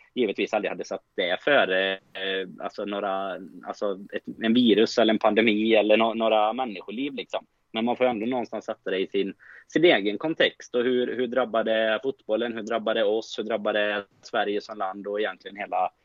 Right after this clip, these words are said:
hela världen i förlängningen då? Och då tycker jag ändå att man, eh, hamnar i, i slutsatsen att det är,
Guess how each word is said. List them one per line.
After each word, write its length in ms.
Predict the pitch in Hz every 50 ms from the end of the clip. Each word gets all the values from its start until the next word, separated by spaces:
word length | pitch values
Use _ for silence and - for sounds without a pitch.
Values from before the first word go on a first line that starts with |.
| _ _ -
hela 180 | 135 123 117
världen 300 | 113 113 101 92 95 101
i 40 | 101
förlängningen 400 | - 113 95 90 87 98 117 131
då? 100 | 123 101
Och 100 | 90 92
då 240 | 101 101 104 120 123 - _
tycker 340 | - - - - _ - 139
jag 180 | 143 147 147 147 - _
ändå 180 | 151 139 113 104
att 140 | 98 -
man, 300 | - 101 101 101 98 98
eh, 200 | 101 101 101 101 98 98 - _ _ -
hamnar 360 | - 117 107 104 104 110 127
i, 280 | 127 110 113 - - 123
i 40 | 117
slutsatsen 640 | - - 170 147 110 - - 110 101 - - 113
att 120 | 113 - -
det 120 | 117 104
är, 180 | 101 95 95